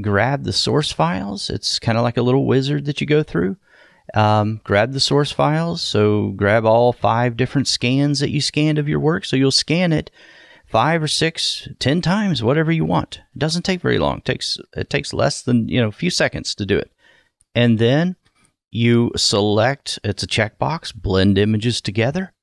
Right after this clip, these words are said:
Voila, you hit okay, and it does its thing. Every great once in a while, it will create some type of artifacting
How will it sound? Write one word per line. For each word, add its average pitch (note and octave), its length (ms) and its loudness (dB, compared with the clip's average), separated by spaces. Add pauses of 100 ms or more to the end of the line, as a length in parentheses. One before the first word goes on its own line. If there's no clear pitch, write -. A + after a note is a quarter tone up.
(500)
Voila, C3+ 540 2
you B2 160 0
hit G#2 160 2
okay, D#3+ 540 -2 (640)
and A2 380 2
it F#2+ 160 0
does A2 320 0
its - 220 -4
thing. G#3 420 -4 (1200)
Every - 500 -4
great F#3+ 480 -2
once G3 340 0
in C3 60 0
a G#2+ 80 2
while, C#2 540 -2 (100)
it A#2 220 4
will A#2 420 4
create A#2 560 2
some B2+ 360 4
type A2+ 440 -2 (100)
of G#2+ 400 4
artifacting A2+ 840 0